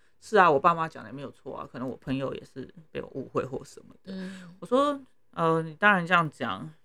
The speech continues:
Speaker 1: 也是没有错啦，但是其实我们人不是只有讲话，才会有传达出一些讯息或讯号嘛。
Speaker 2: 对啊。
Speaker 1: 有时候非语言讯息也是一种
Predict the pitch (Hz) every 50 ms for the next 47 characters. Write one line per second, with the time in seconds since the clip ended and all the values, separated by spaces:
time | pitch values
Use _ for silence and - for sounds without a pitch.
0 | _ _ _ _ _ - 143 135 123 - - 131 - - - 185 170 147 143 -
1 | - - - - - - - - 185 202 202 214 190 - _ _ _ _ _ _
2 | _ _ _ - 170 170 170 185 180 175 175 180 185 185 180 - _ _ _ _
3 | _ _ _ _ _ _ _ _ _ - 160 156 156 151 151 151 151 151 151 160
4 | 160 160 _ _ _ _ _ _ _ _ _ _ _ _ _ _ _ _ _ _
5 | 143 151 139 131 160 185 208 202 - 165 156 208 185 160 - 156 147 151 147 -
6 | 135 - - - - - 175 - - - - _ _ _ _ _ _ _ _ _
7 | _ _ _ - - 143 117 135 151 170 160 147 147 - _ - - - - -
8 | - - - - - 139 139 131 110 113 123 - - 143 131 143 135 - 135 131
9 | 131 135 _ _ _ _ _ _ _ _ - - 247 202 139 123 - - - -
10 | - 156 143 147 - - 160 127 117 - - - 135 - - _ _ 180 _ _
11 | _ _ - 214 214 208 202 190 190 190 190 208 143 156 175 214 214 208 - 202
12 | 190 190 196 170 135 131 127 - 139 - - - 180 143 127 123 - - - -
13 | - - - _ 127 127 127 120 -